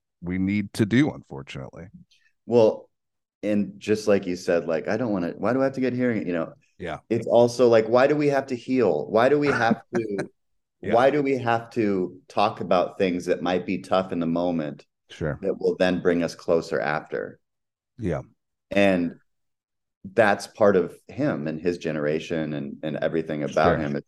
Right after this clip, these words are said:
Speaker 2: that just kind of like, "Hey, we're all fine. We're all here. No need to rock the boat." And I am the, I'm the boat rocker.
Speaker 1: Literally, it's
Speaker 2: I'm
Speaker 1: dangerous if, if you
Speaker 2: Yeah,
Speaker 1: rock the, the
Speaker 2: seriously.
Speaker 1: boat.
Speaker 2: Also, the thing that he did there is he
Speaker 1: Yeah.
Speaker 2: said that he's never gonna, he's, he, he will no longer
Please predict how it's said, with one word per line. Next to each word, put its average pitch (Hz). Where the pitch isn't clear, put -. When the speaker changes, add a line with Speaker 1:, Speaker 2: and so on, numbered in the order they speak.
Speaker 2:
that 71
just -
kind 82
of -
like, 78
"Hey, 123
we're 107
all 110
fine. 87
We're 73
all 87
here. 80
No 87
need 95
to 104
rock 98
the 101
boat." 82
And 101
I 110
am 113
the, 87
I'm 104
the 98
boat 95
rocker. 78
Speaker 1:
Literally, 98
it's -
Speaker 2:
I'm 107
Speaker 1:
dangerous 85
if, 80
if -
you 175
Speaker 2:
Yeah, 98
Speaker 1:
rock 85
the, 90
the 113
Speaker 2:
seriously. 98
Speaker 1:
boat. 123
Speaker 2:
Also, 185
the 151
thing 151
that 147
he 131
did 123
there 151
is 110
he 120
Speaker 1:
Yeah. 117
Speaker 2:
said 120
that 117
he's 98
never 104
gonna, 95
he's, 104
he, -
he 123
will 113
no 104
longer 101